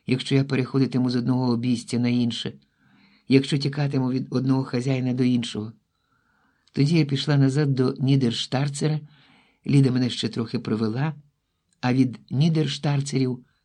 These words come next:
повернула додому. Я зайшла у хату, прокралася сходами нагору. Дома були тільки Фане та Йогль. Я знову відкрила віко скрині,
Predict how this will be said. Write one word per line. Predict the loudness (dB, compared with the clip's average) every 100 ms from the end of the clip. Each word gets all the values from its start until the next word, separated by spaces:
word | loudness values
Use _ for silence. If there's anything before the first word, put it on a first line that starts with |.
| _ _ _
повернула | -4 -2 0 -2 -2
додому. | -6 -8 -10 -12 -18 _ _ _ _ _ _ _ _ _ _
Я | 0 2
зайшла | 2 0 0
у | -2
хату, | -4 -10 -8 -14 -14 _ _ _ _ _ _ _ _ _
прокралася | -2 -2 2 0 0 -4 -6
сходами | -4 -2 0 0
нагору. | -2 -2 -2 -2 -6 -12 _ _ _ _ _ _ _ -4
Дома | 2 4 4
були | 2 2
тільки | 0 0 0 0 -2
Фане | -4 -2 0 0 -2
та | 0
Йогль. | 0 2 -2 -2 -4 -8 _ _ _ _ _ _ _ _ _ _ -2
Я | 0 2
знову | 2 2 2
відкрила | -2 -2 2 2
віко | 2 0 0 -2
скрині, | -6 -6 -2 0 0 -2